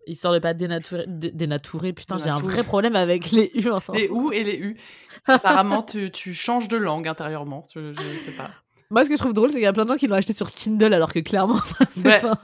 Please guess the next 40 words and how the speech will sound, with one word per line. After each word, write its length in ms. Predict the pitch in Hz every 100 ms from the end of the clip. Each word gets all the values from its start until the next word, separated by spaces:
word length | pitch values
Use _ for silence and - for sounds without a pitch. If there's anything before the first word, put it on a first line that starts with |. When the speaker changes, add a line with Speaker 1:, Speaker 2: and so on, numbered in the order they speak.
| 269 _ - 330 - _ - -
Speaker 2:
Bah 80 | 196 202
après, 400 | 240 330 320 220
euh, 260 | 202 190 -
mais 180 | 214 196
l'objet, 500 | 220 240 240 285 -
c'est 140 | -
un 100 | 202
bel 240 | 190 247 247
objet. 260 | 214 233 - _ _ _ _ _ _ _
Speaker 1:
Ouais, 180 | 175 175
Speaker 2:
Alors, 100 | 175
c'est 80 | 202
Speaker 1:
Google, 140 | 285 254
Speaker 2:
un 160 | 208
Speaker 1:
Google-le, 480 | 208 302 247 208 190
s'il 160 | 196 -
te 100 | 170
plaît, 80 |
Speaker 2:
Attends, 100 | 151
Speaker 1:
parce 140 | 151 151
que 120 | 160
faut 180 | 160 156
Speaker 2:
Google. 140 | 185 180
Speaker 1:
qu'on 60 |
fasse 200 | 170 185
un 160 | 180 160 -
Speaker 2:
Google-le. 640 | 220 262 220 175 170 160 165
Alors, 200 | - 185 165
Speaker 1:
Comment 20 |
ça 60 | 170
s'appelle ? 180 | 190 170
Speaker 2:
redis-moi, 360 | 240 233 233 -
Le 200 | 180 190
bateau 340 | 196 233 254
de 100 | 240 240
Thésée. 500 | 226 208 180 175 - - - - - -
Speaker 1:
Non, 200 | 220 156
c'est 220 | - 180
Speaker 2:
Non. 80 | 165
Speaker 1:
S. 460 | 220 226 - -